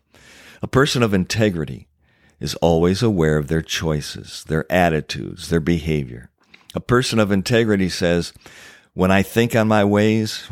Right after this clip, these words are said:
<laughs> I turn my feet to God's testimony, Psalm one hundred nineteen, verse fifty-nine. Challenges to your integrity,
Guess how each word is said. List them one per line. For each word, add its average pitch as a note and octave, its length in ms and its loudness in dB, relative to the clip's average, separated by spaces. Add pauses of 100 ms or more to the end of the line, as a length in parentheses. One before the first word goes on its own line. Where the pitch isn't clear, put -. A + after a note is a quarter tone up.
(140)
<laughs> - 200 -20
I F#2 140 0
turn G#2 260 2
my F2+ 160 2
feet F#2+ 320 -2
to E2 80 -2
God's E2+ 400 0
testimony, D2 760 0
Psalm D2+ 300 0
one C#2+ 100 2
hundred C#2 240 0
nineteen, C2+ 500 -2
verse C2+ 240 -8
fifty-nine. C2 680 -8 (2250)
Challenges C#3 800 2
to A2+ 120 0
your G2 220 4
integrity, C#2+ 720 -2